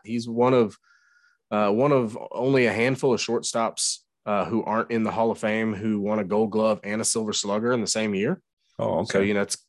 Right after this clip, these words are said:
Speaker 1: it's kind of a, an impressive feat. Not, there's not that many non-Hall of Famers at the position who did that. Um, you know, both Ellsbury and Hardy were really hampered by injuries.
Speaker 2: Mm-hmm.
Speaker 1: Uh, you know, Ellsbury had knee and back, and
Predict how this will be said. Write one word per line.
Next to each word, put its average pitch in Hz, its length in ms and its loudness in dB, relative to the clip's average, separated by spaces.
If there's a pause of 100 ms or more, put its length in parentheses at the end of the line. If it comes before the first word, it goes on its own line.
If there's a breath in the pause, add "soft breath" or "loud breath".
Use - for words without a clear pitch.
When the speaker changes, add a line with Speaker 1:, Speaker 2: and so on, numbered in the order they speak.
(120)
Speaker 1:
it's - 100 -8
kind 113 240 4
of 104 80 4
a, 104 240 6
an 107 260 -2
impressive 117 580 2
feat. 123 340 0
Not, 107 340 -4
there's 107 260 -2
not 110 200 4
that 113 160 4
many 110 240 4
non-Hall 104 680 2
of 95 80 -4
Famers 110 380 0
at 110 80 -4
the - 60 -14
position 104 440 -2
who 104 100 -2
did 98 220 2
that. 131 240 4 (440)
Um, 95 440 0 (460)
you 101 100 2
know, 95 220 4
both 131 640 4 (100)
Ellsbury 117 760 4
and 110 260 -2
Hardy 104 420 -2
were 95 280 -6
really 104 400 2
hampered 98 380 -2
by 90 140 -4
injuries. 104 600 0 (300)
Speaker 2:
Mm-hmm. 90 320 2 (200)
Speaker 1:
Uh, 85 200 0
you 95 140 4
know, 90 140 6
Ellsbury 98 880 4
had 87 420 -2 (440 soft breath)
knee 107 380 8
and 90 160 4
back, 104 460 4
and 82 360 -6